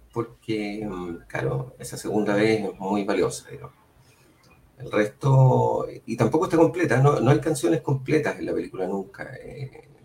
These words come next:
porque vamos en el fondo ocupando estrofas de las canciones que van diciendo, que van coincidiendo con este relato coral que van haciendo las personas.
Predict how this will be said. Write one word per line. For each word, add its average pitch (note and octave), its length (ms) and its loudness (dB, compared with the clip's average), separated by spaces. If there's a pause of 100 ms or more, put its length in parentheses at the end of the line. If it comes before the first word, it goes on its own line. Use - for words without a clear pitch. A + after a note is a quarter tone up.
(380)
porque G#2+ 360 -4 (400)
vamos A#2 320 4
en A2+ 80 2
el G#2+ 80 -2
fondo B2+ 260 2
ocupando B2+ 680 4 (520)
estrofas - 1040 0
de - 80 -2
las F2 140 -2
canciones A2 600 0
que G2+ 80 -4
van G#2+ 300 2
diciendo, C3 880 2 (440)
que - 120 -6
van G#2+ 140 2
coincidiendo A2+ 760 2
con A#2+ 140 2
este A#2+ 180 -2
relato A2 460 0
coral G#2+ 420 2 (260)
que F2 80 -8
van F2+ 140 -2
haciendo E2+ 340 -4
las E2+ 120 -6
personas. - 420 -8